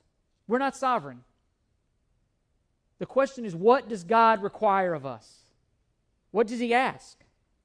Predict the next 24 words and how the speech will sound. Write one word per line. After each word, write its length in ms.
We, 420
we 260
exist 800
to 80
magnify 560
the 100
Lord. 340
We, 180
we 220
exist 420
to 60
do 160
his 200
will. 280
And 100
you 60
know 40
what 120
his 120
will 220
is? 180
Advance 360
his 120
kingdom. 380